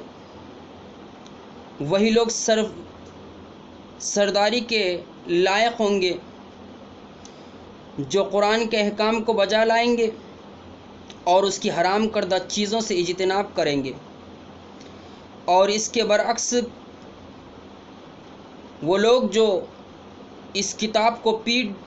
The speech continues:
दिखाएंगे, इस किताब को छोड़कर दूसरी किताबों के पीछे भागेंगे, अल्लाह की हराम करदा हुदूद को तोड़ेंगे, तो अल्लाह ताला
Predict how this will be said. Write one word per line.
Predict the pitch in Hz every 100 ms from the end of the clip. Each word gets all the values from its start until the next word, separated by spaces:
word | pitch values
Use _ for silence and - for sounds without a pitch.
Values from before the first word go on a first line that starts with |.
| -
दिखाएंगे, | 165 196 190 220 240 220 185 180 - - - - - - - - - - - - - - - -
इस | 190 -
किताब | 208 208 202 226 -
को | 220
छोड़कर | 220 202 220 220 190 165 - - - - - - - - - - - - - 147
दूसरी | 165 233 254 254
किताबों | 220 220 208 208 220
के | 220
पीछे | - 214 220 202
भागेंगे, | 165 185 214 214 160 - - - - - - - - - - - - - - - - -
अल्लाह | 165 185 214 226
की | 226 240 220 202
हराम | - 190 226 247
करदा | 220 214 190 190 175 - - - -
हुदूद | 175 240 220
को | - 220
तोड़ेंगे, | 220 208 226 220 165 139 - - - - - - - - - - - - - - - -
तो | 185
अल्लाह | 180 202 208
ताला | 208 190 196